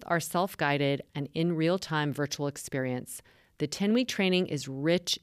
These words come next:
in functional anatomy from my background as a physical therapist, methodology, and yogic philosophy through a modern-day lens. Like the hundred of others around the world,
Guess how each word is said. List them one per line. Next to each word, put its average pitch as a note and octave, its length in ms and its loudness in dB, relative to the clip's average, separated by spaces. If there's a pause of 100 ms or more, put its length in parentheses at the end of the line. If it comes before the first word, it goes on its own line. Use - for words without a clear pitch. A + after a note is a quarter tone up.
in C3 140 -4
functional C#3 480 -2
anatomy F3+ 540 4
from C#3 260 -4
my C#3 140 -2
background C3+ 420 -2
as C3 140 -6
a B2 60 -6
physical E3+ 360 -2
therapist, D3 640 0 (400)
methodology, D#3 960 2 (300)
and D#3+ 140 2
yogic A3 380 4
philosophy E3+ 680 2
through D#3+ 260 0
a C#3 40 2
modern-day C3+ 560 0
lens. B2 500 -6 (800)
Like D3+ 160 0
the D#3+ 80 0
hundred B3 500 2
of G#3 120 4
others F3+ 340 4
around D3+ 300 2
the D#3+ 80 4
world, C3+ 540 0